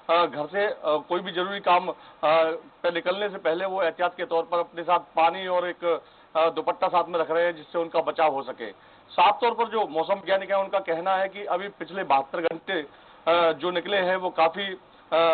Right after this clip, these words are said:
तेज गर्मी इस, अ, अ, पीरियड में पड़ी है, लेकिन जो आने वाले बहत्तर जो घंटे और हैं उसमें अभी कोई राहत मौसम विभाग, अ, अ, मना कर रहा है कि मौसम में कोई राहत मिल सकेगी। जी।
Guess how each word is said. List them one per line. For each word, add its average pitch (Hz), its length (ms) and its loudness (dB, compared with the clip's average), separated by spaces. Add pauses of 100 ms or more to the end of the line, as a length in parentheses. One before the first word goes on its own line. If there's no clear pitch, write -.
(360)
तेज 175 180 -4
गर्मी 180 280 -2
इस, 170 140 -10
अ, - 20 -8
अ, 156 440 4 (200)
पीरियड 160 440 -6
में 185 140 0
पड़ी 165 180 -2
है, 180 320 0 (280)
लेकिन 202 200 -4
जो 208 100 -2
आने 180 260 4
वाले 208 200 2
बहत्तर 185 500 -6 (300)
जो 160 140 -6
घंटे 151 300 0
और 196 240 4
हैं 190 240 -2
उसमें 196 520 -4 (360)
अभी 165 220 0
कोई 202 240 -2
राहत 185 720 0
मौसम 160 240 -4
विभाग, 170 360 2
अ, 156 200 0 (460)
अ, 156 140 4
मना 170 280 0
कर 160 120 0
रहा 165 120 2
है 175 80 0
कि 175 120 -12
मौसम 160 280 -4
में 170 120 -4
कोई 165 200 -2
राहत 147 280 2
मिल 147 140 -10
सकेगी। 113 520 -12
जी। 98 140 -16